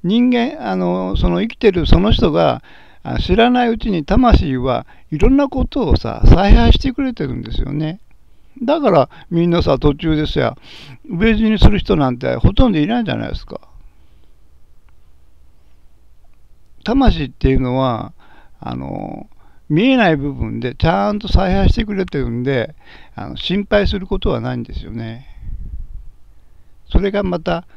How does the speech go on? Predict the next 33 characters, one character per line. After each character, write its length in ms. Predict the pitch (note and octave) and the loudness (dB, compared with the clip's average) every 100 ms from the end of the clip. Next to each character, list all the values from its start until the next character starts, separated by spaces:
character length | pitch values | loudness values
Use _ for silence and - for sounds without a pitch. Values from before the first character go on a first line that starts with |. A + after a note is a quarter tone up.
| - - - | -20 -14 -4
不 40 | |
思 240 | - - C#3+ | 2 2 2
議 80 | |
な 160 | D3 C3 | -2 -4
と 100 | C#3 | -6
こ 140 | - | -4
だ 100 | B2+ | -4
と 140 | A2 A2 | -6 -10
思 120 | A2+ | -10
い 40 | A2 | -10
ま 160 | G#2+ | -8
す 100 | - | -6
け 100 | - | -6
ど、 200 | - - - - - - - - - - - | -10 -18 -16 -18 -18 -20 -20 -20 -20 -12 -6
私 340 | - A3 A3 | 0 6 6
は 100 | G#3+ | 6
そ 120 | F#3+ | 4
う 40 | F3 | 2
思 200 | C#3+ C#3 | 0 -4
い 80 | B2+ | -6
ま 140 | A#2+ | -6
す。 320 | A#2 - - - - - - | -10 -14 -20 -20 -20 -20 -18
あ 80 | D3 | -12
り 60 | B2+ | -10
が 100 | A2+ | -10
と 120 | - | -12
う 20 | |
ご 60 | - | -14
ざ 80 | |
い 20 | - | -14
ま 100 | C6+ | -12
し 80 | - | -12
た。 200 | - | -14